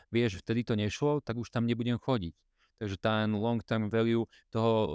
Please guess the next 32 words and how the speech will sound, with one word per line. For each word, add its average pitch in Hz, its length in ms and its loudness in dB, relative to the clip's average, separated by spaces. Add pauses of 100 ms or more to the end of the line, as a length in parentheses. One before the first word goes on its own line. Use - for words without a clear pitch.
zákazníka 107 480 -2
môže 110 240 0
byť 117 100 -2
vyššie. 117 360 -4 (340)
Ale 107 180 0
tiež 131 480 -2
plus 131 160 -4
ďalšie 120 400 -4
náklady, 120 400 -2
ktoré 101 240 -2
môžu 101 220 -4
byť, - 100 -10
je 101 160 -2
výpadok, 113 540 -2 (480)
tak - 180 -8 (640)
aj 110 140 2 (180)
ne-, 123 120 0 (240)
riešenie 131 360 0
toho 131 160 2
výpadku 127 480 -2
ma 123 80 0
stojí. 107 480 2
Rieši 92 320 -4
to 110 80 0
jeden 120 320 0
programátor, 98 480 -2
rieši 98 240 -6
to - 80 -4
viacerí 113 360 0
programátori, 101 680 -4
riešia 95 400 -4
to 104 160 -2